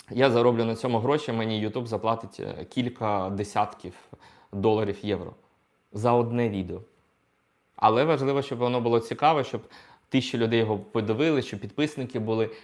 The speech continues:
Це все історія, звісно, це все історія, треба працювати, дисципліна, ну, як на роботі. Тобто тоді буде результат. Але ось може YouTube канали робити, заробляти гроші і сидіти вдома, і, і, і, значить, і не паритися в цьому житті.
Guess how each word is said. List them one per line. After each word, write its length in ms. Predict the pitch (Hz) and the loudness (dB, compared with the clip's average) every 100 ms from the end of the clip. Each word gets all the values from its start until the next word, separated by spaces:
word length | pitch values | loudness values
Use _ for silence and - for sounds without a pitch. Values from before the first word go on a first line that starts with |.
| - - | -20 -20
Це 140 | - 160 | -6 -6
все 240 | - 147 | -2 -2
історія, 560 | 135 - 135 107 87 - - _ | -2 -4 0 0 0 -6 -16 _
звісно, 340 | 107 98 95 - | -12 -12 -12 -8
це 140 | - | -6
все 220 | 113 - | -6 -4
історія, 540 | 107 - - 120 104 95 | -4 -6 -2 2 2 2
треба 380 | - 95 92 95 | 0 -2 -2 -2
працювати, 680 | 104 98 107 113 113 101 | -4 -6 2 4 6 2
дисципліна, 920 | 98 101 - 98 104 120 120 107 101 95 - - - | -4 -6 -6 -8 -6 -4 -4 -4 -4 -6 -14 -20 -12
ну, 220 | 123 98 - - | -6 -6 -6 -12
як 280 | 110 131 - | -4 -4 0
на 120 | 127 | 2
роботі. 400 | 143 143 101 - - _ | 2 0 -4 -6 -18 _
Тобто 240 | - - 95 | -18 -10 -8
тоді 260 | 107 120 | -6 -4
буде 260 | 175 123 120 | -2 0 0
результат. 440 | 117 117 110 87 | 0 -2 -4 -4
Але 140 | 117 147 | -4 -4
ось 160 | 143 | -6
може 160 | 143 131 | -6 -2
YouTube 260 | 135 131 127 | -2 -2 -4
канали 420 | 131 120 110 110 | -2 0 0 0
робити, 320 | 123 156 139 | -2 -2 -2
заробляти 420 | 113 110 113 113 | 0 0 0 0
гроші 300 | 117 147 147 | -2 -4 -6
і 40 | 113 | -10
сидіти 380 | - 113 113 | -8 -8 -6
вдома, 340 | 104 123 131 107 - - - - _ _ - - | -4 -4 -4 -6 -10 -20 -20 -20 _ _ -18 -6
і, 100 | 98 | -4
і, 400 | 80 85 85 113 | -4 -8 -6 -4
і, 100 | 104 | -4
значить, 500 | 107 98 98 - - | -4 -4 -6 -12 -10
і 80 | 117 | -2
не 100 | 120 | -2
паритися 460 | 107 95 98 - 104 98 | 0 -4 -4 -10 -16 -16
в 40 | - | -12
цьому 280 | 107 98 | -6 -6
житті. 320 | 98 95 - | -6 -8 -12